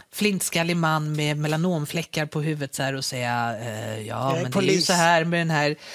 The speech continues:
Speaker 1: ehm, gastrointestinala funktionen som vi har."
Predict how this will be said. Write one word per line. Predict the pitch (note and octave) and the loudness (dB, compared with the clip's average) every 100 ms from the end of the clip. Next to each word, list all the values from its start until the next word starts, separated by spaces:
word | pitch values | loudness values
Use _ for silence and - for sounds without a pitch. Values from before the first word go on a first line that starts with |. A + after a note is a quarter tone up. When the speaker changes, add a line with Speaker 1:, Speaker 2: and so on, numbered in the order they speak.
| - - - - - | -8 -4 -2 -4 0
Speaker 1:
ehm, | E3 D#3 D#3 D#3 D3+ G4 | 2 2 0 -2 -4 -6
gastrointestinala | A#3 G3 F#3+ - E3+ E3 - D3+ D#3+ D#3+ D#3 E3 F3+ | -2 0 0 -2 -2 -2 -4 -6 -2 0 2 2 0
funktionen | - G3 E3 D3+ D#3 | 0 -2 -2 -2 -2
som | E3 D3+ | -2 -2
vi | |
har." | D3 D3+ D3 | 0 0 -2